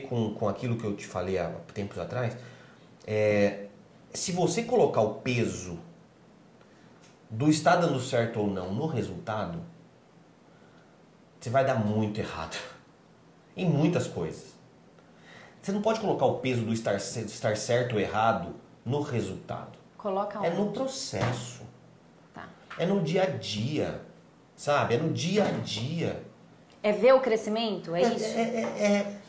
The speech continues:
Speaker 1: é, é dar valor a coisas que não são só o resultado final. O resultado é importante? É. Não, não quero ser hipócrita. Eu não quero ser falso demagogo aqui e falar que não é. Claro que é, meu. E, e você vai ter algum resultado. Se você pegar hoje, comprar dez sacos de bala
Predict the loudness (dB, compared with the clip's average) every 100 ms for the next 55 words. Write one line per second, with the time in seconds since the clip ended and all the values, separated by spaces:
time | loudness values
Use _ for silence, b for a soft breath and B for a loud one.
0 | B B B -6 0 8 10 10 10 8
1 | 8 8 8 8 6 2 6 6 4 0
2 | -2 -4 -6 -6 0 4 4 2 2 2
3 | 2 2 4 4 0 0 0 0 0 -2
4 | 2 4 4 2 B B 0 4 6 8
5 | 8 6 6 6 6 8 10 10 8 2
6 | 0 2 4 4 4 -2 0 4 4 2
7 | -10 -16 -18 -14 -4 0 4 4 2 0
8 | 0 2 2 2 2 2 0 0 0 0
9 | 0 2 2 B B 6 6 6 4 6
10 | 6 6 -2 -6 B B B -10 -4 2
11 | 2 8 10 10 8 6 6 4 2 2
12 | 6 4 4 0 0 0 4 8 8 8
13 | 6 4 4 6 6 6 4 4 0 0
14 | 2 6 6 4 0